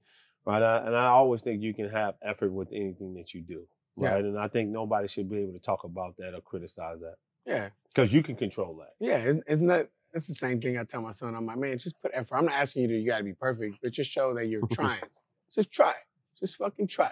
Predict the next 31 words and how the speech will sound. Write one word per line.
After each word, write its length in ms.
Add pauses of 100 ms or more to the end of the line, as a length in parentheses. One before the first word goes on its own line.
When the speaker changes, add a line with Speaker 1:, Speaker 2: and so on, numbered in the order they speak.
Speaker 2:
That's 220
it. 140
Speaker 1:
Yeah, 120
man. 320 (200)
Speaker 2:
'Cause 200
it's 360 (520)
definitely 400
frustrating 520
for 160
sure. 340 (420)
Um, 520 (400)
next 400
thing, 320 (640)
now 220
that 120
we're 140
on 160
the 60
parents 520
and, 260 (160)
and 360 (120)
coaching 460
and 100
all 140
that, 240
how 220
do 100
you, 540 (960)
how 240
do 120
you 600